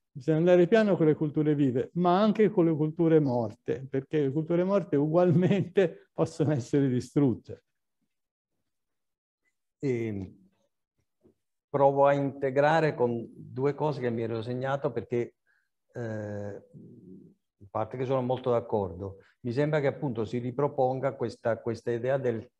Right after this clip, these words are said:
Speaker 2: cambiamento del punto di vista, legato alle necessità dell'oggi, cioè accettare pienamente che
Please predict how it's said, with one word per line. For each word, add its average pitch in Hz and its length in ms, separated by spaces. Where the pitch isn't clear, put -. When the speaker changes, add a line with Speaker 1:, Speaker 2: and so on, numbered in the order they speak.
Speaker 2:
cambiamento 127 640
del 113 220
punto 117 300
di 110 100
vista, 104 640
legato 143 1160
alle 151 300
necessità 120 640
dell'oggi, 113 600
cioè 131 200
accettare 117 640
pienamente 135 840
che 123 520